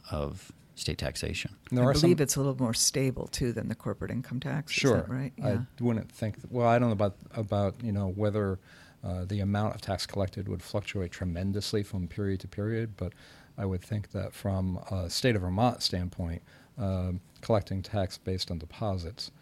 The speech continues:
Speaker 2: would be probably an easier thing to gauge, um, because it's on all the deposits. They either have the deposits or they don't, uh, and there's no tax avoidance measures and so on and so forth, or tax shelter, uh, exercises and whatnot.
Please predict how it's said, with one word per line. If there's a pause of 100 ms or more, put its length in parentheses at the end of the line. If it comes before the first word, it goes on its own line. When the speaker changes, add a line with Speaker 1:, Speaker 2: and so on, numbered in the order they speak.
(240)
Speaker 2:
would
be
probably
an
easier
thing
to
gauge, (380)
um, (180)
because
it's
on
all
the
deposits. (260)
They
either
have
the
deposits
or
they
don't, (160)
uh,
and
there's
no
tax
avoidance
measures
and
so
on
and
so
forth,
or
tax
shelter, (220)
uh, (120)
exercises
and
whatnot.